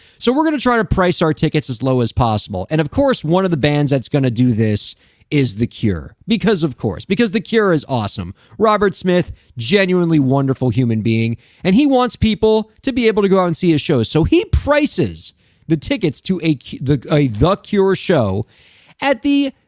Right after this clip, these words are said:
very fair and reasonable twenty dollars a ticket. In fact, that's not even reasonable. That is practically giving it away for somebody like The Cure. I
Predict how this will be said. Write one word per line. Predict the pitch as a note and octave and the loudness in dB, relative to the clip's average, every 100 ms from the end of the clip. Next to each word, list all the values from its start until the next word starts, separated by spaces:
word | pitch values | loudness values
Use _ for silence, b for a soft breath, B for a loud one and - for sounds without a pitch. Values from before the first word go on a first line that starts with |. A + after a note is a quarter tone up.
| - | -18
very | G#3+ C#4 F#4 E4 C#4 | -10 -2 0 2 2
fair | G3 A#3 A3+ G#3+ | 2 2 2 4
and | F#3+ | 4
reasonable | F3 C#3+ E3+ E3+ D#3 | 2 2 2 2 0
twenty | - - D#3+ D3 C#3 | -4 -2 -2 0 0
dollars | B2+ A#2 A2 G#2+ | 0 2 0 -2
a | G2+ | -4
ticket. | - F#2+ - | -4 -4 -4
In | D#3+ | -6
fact, | F3+ B3 - - b | 0 0 -2 -8 b
that's | C#4+ E4+ | -2 0
not | F4 D#4+ | 0 2
even | F4+ C4+ | 2 2
reasonable. | B3+ C4+ A3+ A3 D#3 | 2 2 2 2 2
That | D3 B3+ | 2 2
is | B3+ G3 - | 2 0 0
practically | A3 A3 G#3+ G#3+ | -2 0 0 0
giving | D3+ F#3 G3+ G3+ | 4 2 2 2
it | |
away | F#3+ E3+ C#3 | 2 2 0
for | A#2+ C3+ | 0 -2
somebody | - F#3 D#3 D#3 | 0 0 2 2
like | C#3+ C3+ | 0 -2
The | |
Cure. | B2+ F3 C3 | -2 0 0
I | B2 F#3+ A#3+ B3+ | 0 0 2 0